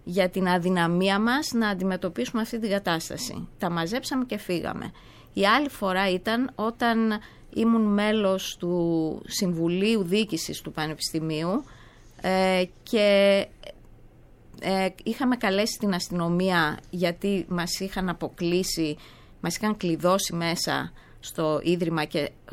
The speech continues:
χτυπούσαν με λωστούς την πόρτα να τη σπάσουν και καλέσαμε την αστυνομία. Και την άλλη μέρα με πήρε ο πρόεδρος του τμήματος για να μου πει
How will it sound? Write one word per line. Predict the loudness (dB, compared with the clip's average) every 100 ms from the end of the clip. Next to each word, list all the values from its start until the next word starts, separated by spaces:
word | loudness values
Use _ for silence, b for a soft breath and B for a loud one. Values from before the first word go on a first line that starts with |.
| -16
χτυπούσαν | -10 -10 -4 -2 0 -2
με | 0
λωστούς | 0 -2 -2 -4 -4
την | -4 -2
πόρτα | 0 0 -4 -6
να | -4 -2 -4 -8 B -10
τη | -8
σπάσουν | -2 2 2 2 -4 -4
και | -4
καλέσαμε | -4 -2 -2 -2 -4 -6
την | -6
αστυνομία. | -6 -6 -4 -4 -6 B B B B
Και | -4 -2
την | 0 2
άλλη | 2 2
μέρα | 2 2 2 2 2
με | 0
πήρε | 0 0 0
ο |
πρόεδρος | 0 0 0 -2 -4
του | -8
τμήματος | -4 -4 -2 -4 -2 -4
για | -4 -4
να | -2
μου | -2 -4
πει | -4 -2 -2